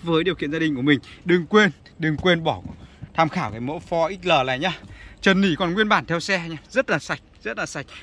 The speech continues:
Ghế bọc da màu đen cũng, ờ, rất là sạch sẽ, không có hiện tượng nhầu lát hoặc rách dưới gì cả anh em ạ. Tất cả những cái thanh anh em nhìn, hai nghìn không trăm lẻ mười mà những cái, cái, cái phần nhựa <laughs> nó còn sáng này. Đấy, những cái phần hộp cua lốp nó còn zin nguyên bản này.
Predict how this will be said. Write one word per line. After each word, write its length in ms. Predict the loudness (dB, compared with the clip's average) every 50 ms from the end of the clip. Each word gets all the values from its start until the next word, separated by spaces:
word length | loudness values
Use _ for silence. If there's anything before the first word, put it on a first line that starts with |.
| -8 -2
Ghế 200 | 2 2 2 2
bọc 160 | 2 -2 -4 -4 -2
da 280 | 2 4 4 4 4
màu 160 | 2 -2 -2
đen 200 | 0 2 2 2 0 -4 -16 -20 -20 -20 -20 -20 -20 -16
cũng, 300 | -12 -8 -6 -4 -2 -2 0
ờ, 160 | 0 0 0
rất 160 | 0 0 0
là 60 | -2
sạch 180 | -2 -2 -4 -10
sẽ, 260 | -8 -6 -4 -2 -2 -2
không 280 | -2 -4 -4 -4 -4
có 140 | -2 0 0
hiện 160 | 0 -2 -4
tượng 200 | -8 -6 -2 2
nhầu 200 | 2 4 4 2
lát 160 | 2 0 -2 -2
hoặc 160 | -6 -10 -6
rách 160 | -4 -4 -4 -4 -4
dưới 220 | -4 -2 0 0 2
gì 140 | 0 0
cả 120 | -2 -2 -4
anh 100 | -4 -6
em 120 | -8 -8 -10
ạ. 60 | -12 -16 -20 -20 -14 -10
Tất 100 | -10 -8 -2 2
cả 160 | 2 2 2
những 120 | 0 -4 -6
cái 100 | -6 -2
thanh 240 | 0 0 -2 -2
anh 80 | -2 -4
em 120 | -4 -4
nhìn, 80 | -4 -4 -8 -12 -16 -6 -2
hai 140 | 0 0 2
nghìn 140 | 0 0 -2
không 180 | -4 -6 -2
trăm 200 | 0 0 0 2
lẻ 80 | 0 0
mười 540 | 0 -2 -2 -2 0 2 4 6 6 6 4
mà 220 | 2 0 -2 -2 -4 -6 -16 -20 -20 -20 -18 -14 -12
những 120 | -8 -4
cái, 140 | -2 -2 -2 -4 -8 -18 -10 -6
cái, 180 | -4 -4 -4 -4
cái 100 | -4 -2
phần 240 | 0 0 2 4
nhựa 220 | 4 4 2 2 0 -4
<laughs> 60 | -6
nó 200 | -8 -8 -4 2 4
còn 160 | 4 4 4
sáng 340 | 2 2 2 2 2 2 0
này. 140 | -2 -2 -2 -4 -8 -10 -10 -8 -10 -10 -10 -4 -2 0 0
Đấy, 140 | 0 0 -2 -2 -2
những 140 | -2 -2 -2
cái 120 | 0 -2 0
phần 200 | 0 0 2 2
hộp 160 | 0 -2 -4 -4
cua 100 | -4 -2
lốp 220 | 0 0 0 -2 -2
nó 80 | -4
còn 180 | -2 0 0 0
zin 220 | 0 -2 -4 -2
nguyên 160 | -2 -2 0 0
bản 240 | -2 -2 -4 -10
này. 120 | -14 -16